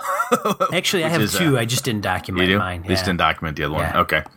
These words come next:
Speaker 1: Um, the first one is I'm going back, uh, to the woods, to the woods where I saw those wolves, actually, oddly enough.
Speaker 2: <sighs> The wolf
Speaker 1: See if I
Speaker 2: pack,
Speaker 1: could eat.
Speaker 2: wolf pack of one.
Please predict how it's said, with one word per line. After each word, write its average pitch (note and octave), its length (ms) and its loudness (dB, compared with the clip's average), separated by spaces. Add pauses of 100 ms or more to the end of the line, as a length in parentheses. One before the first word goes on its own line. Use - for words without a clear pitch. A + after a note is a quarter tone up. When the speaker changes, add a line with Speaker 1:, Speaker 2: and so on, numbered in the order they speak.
(680)
Speaker 1:
Um, A#2 480 6
the A2+ 100 4
first - 280 0
one A#2+ 200 4
is G#2+ 280 4
I'm A2 100 4
going A#2+ 200 4
back, G#2 360 2
uh, F2+ 280 4
to C#3+ 100 -2
the D#3+ 80 4
woods, G3 260 2
to G#2 80 -2
the G2 80 4
woods G2+ 260 2
where G2 120 4
I F#2 40 4
saw F#2+ 200 4
those F2 180 0
wolves, F#2 340 -2
actually, E2+ 460 -2
oddly E2 240 2
enough. - 380 -2
Speaker 2:
<sighs> - 60 -16
The F#2+ 80 -6
wolf G2+ 160 4
Speaker 1:
See B2+ 40 4
if G#2+ 80 2
I G2+ 60 4
Speaker 2:
pack, A#2 160 4
Speaker 1:
could F#2+ 40 0
eat. - 180 -2 (280)
Speaker 2:
wolf B2 180 2
pack C3+ 280 2
of C3+ 80 4
one. A2 360 4